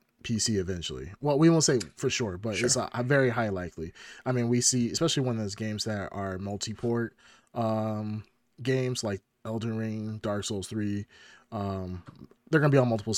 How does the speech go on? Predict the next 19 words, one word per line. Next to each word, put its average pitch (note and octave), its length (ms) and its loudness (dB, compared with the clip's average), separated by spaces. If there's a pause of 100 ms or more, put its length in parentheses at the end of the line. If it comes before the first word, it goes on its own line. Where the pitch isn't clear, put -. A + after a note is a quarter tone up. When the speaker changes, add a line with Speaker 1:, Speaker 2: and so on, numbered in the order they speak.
Speaker 1:
they're B2 140 4
on A2+ 80 0
multiple A2 280 -2
systems, G2 460 -2 (280)
but, A#2+ 200 0
you B2 80 -2
know, A2+ 80 0
we're A2+ 140 2
still C#3 200 4
waiting B2+ 320 8
on A2 440 0
Bloodborne. F#2 600 -2
You G2 100 -4
know, F#2+ 120 -2
it's F#2+ 100 -2
still A2+ 180 -2
a G2 40 -2
PlayStation G#2 480 -4
exclusive. F#2+ 540 -2